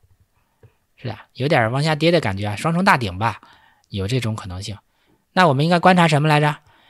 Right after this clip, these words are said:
我们应该观察对这个低点往下破位的可能性，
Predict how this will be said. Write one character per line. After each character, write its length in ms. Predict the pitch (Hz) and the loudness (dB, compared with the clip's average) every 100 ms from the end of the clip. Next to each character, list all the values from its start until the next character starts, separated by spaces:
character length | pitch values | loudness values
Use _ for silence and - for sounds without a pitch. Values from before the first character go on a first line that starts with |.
| _ | _
我 60 | - | -6
们 100 | 127 | -2
应 60 | 147 | 2
该 100 | 156 | 2
观 240 | 175 180 | 2 2
察 220 | - 123 | 0 -2
对 240 | 135 151 139 | 2 2 2
这 180 | 233 | 0
个 80 | 151 | 0
低 180 | 117 147 | -2 -2
点 280 | 135 92 107 | -2 -4 -6
往 100 | 131 | -4
下 140 | 147 | -4
破 180 | - 180 | -2 0
位 100 | 143 | 0
的 140 | 110 | -2
可 160 | 98 - | -6 -12
能 160 | 90 98 | -12 -10
性， 220 | 117 | -10